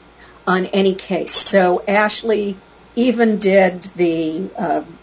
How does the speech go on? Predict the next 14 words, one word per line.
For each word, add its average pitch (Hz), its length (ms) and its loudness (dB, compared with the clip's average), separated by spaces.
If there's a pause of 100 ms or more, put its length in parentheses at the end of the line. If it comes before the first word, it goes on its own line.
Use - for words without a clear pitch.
(120)
investigation 190 1000 2
of 165 340 -8 (560)
Chris 233 320 4
Bledsoe's 190 680 0
family 208 580 0 (600)
and 170 360 -4
their 185 280 0
genealogy 196 960 4 (240)
and 170 480 -8 (240)
where 220 280 8
they 208 160 4
came 220 340 0
from 180 280 0
initially, 175 760 -2